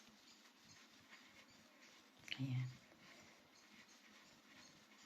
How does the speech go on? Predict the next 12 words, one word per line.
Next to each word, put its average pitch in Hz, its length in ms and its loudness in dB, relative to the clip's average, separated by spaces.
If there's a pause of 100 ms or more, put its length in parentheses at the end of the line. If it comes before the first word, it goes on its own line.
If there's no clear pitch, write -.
(2250)
Tutok - 400 -2
ko - 160 0
lang 143 160 10
po - 240 2
dito. 208 320 12 (1800)
Ayan. 165 320 12 (1120)
Tapos 202 320 12
na - 80 12
po 226 160 12
ni 220 160 12
Tita 185 320 12
Amy. 143 400 12